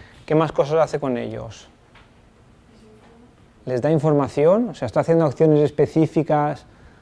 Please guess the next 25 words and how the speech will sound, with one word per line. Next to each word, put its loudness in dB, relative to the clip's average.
para 2
que -2
el 2
segmento 2
ese 0
nuevo 2
tenga 2
la 0
información -2
y 0
pueda 2
acceder -4
a -2
esos -6
productos? -4
Vale. -10
¿Y -12
qué 2
más, -2
qué -2
más -2
hace -8
con -2
ese -4
segmento -8